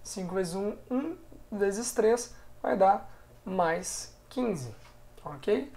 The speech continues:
Beleza, pegamos dois em cima, agora a gente vai pegar um em cima, dois embaixo. Então vai ficar um vezes um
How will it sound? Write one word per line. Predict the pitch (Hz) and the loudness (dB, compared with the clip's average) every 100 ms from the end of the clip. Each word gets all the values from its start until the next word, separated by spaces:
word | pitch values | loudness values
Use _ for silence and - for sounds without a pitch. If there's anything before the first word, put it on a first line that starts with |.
| - - - - - | -18 -18 -16 -10 0
Beleza, | - 208 185 180 | 6 6 4 0
pegamos | 190 170 170 180 | 0 2 0 0
dois | 170 180 | 0 0
em | 196 | -2
cima, | 202 - 285 320 | -4 -2 2 2
agora | 277 202 196 | 6 6 4
a | |
gente | 208 208 | 0 2
vai | 214 | 2
pegar | 220 196 196 269 - - - - - | 4 6 6 4 -6 -18 -20 -12 -2
um | 202 196 | 0 2
em | 214 | -2
cima, | - 214 214 269 311 - - - | -2 0 2 2 -2 -14 -20 -10
dois | 196 175 175 165 165 | -6 0 4 4 4
embaixo. | 196 233 208 165 - - - - | 4 10 10 8 -2 -12 -16 -10
Então | 165 160 | 0 2
vai | 160 | 2
ficar | - 160 - | 2 -2 0
um | 214 269 320 - - - - | 2 2 -2 -12 -16 -16 -4
vezes | 190 190 196 | 0 2 4
um | 214 254 | 4 4